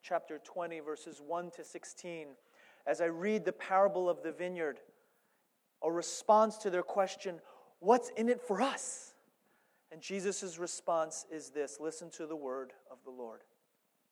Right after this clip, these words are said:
For the kingdom of heaven is like a landowner who went out early in the morning to hire laborers for his vineyard. Jesus drives out in his pickup truck,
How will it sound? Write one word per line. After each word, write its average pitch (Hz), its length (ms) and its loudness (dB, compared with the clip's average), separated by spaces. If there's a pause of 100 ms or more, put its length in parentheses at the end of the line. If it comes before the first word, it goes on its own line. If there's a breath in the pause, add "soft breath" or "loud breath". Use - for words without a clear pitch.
(2000 soft breath)
For 226 220 6
the 214 100 6
kingdom 302 500 6
of 254 120 10
heaven 247 380 12
is 202 120 4
like 226 180 12
a 233 60 10
landowner 226 760 12 (520 soft breath)
who 214 140 -4
went 208 400 6 (100)
out 202 440 6 (100)
early 320 320 10
in 269 160 2
the 254 60 2
morning 208 480 4
to 196 100 -10
hire 202 420 2
laborers 170 800 0 (140)
for 170 120 -8
his 160 140 -8
vineyard. 151 380 -10 (1500)
Jesus 180 380 -4
drives 165 340 4
out 165 220 6
in 143 40 -10
his 139 180 -16
pickup 175 260 -8
truck, 165 320 -6